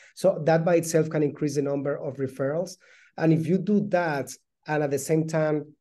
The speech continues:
try to do the checkpoint inhibitor related injuries and paraproteinemia clinics, it could be overwhelming fast. So you might wanna do an, a, a step approach. If I have to re-, redo everything again, that's what I would probably recommend.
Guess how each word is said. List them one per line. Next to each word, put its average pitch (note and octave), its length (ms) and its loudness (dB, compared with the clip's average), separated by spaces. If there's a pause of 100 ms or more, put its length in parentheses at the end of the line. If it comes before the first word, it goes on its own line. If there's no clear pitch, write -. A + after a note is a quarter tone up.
try D#3 180 2
to D3 140 -8
do D3 160 -4
the C#3 100 -2
checkpoint C#3+ 400 -2
inhibitor C#3 360 -2
related C3+ 360 -4
injuries F3 540 2
and C#3 160 -8
paraproteinemia C#3+ 680 -2
clinics, D3 320 0 (240)
it D#3 140 0
could D3 160 -4
be D#3 120 2
overwhelming C3+ 560 -2
fast. E3 500 -10 (200)
So - 140 -4
you C#3+ 120 -2
might D#3 140 2
wanna D3+ 200 2
do C#3 160 0
an, C#3 100 0
a, C3 400 -8
a - 40 -14
step C#3 280 -4
approach. C3 360 -4 (120)
If D#3+ 220 -6
I D3 40 0
have D3+ 180 0
to D3+ 80 -4
re-, D3 320 -6
redo C#3+ 260 0
everything C#3 280 -2
again, C3 220 -2
that's B2+ 180 -6
what C3 80 -4
I B2+ 40 -4
would B2 160 -8
probably B2+ 220 -8
recommend. B2 500 -14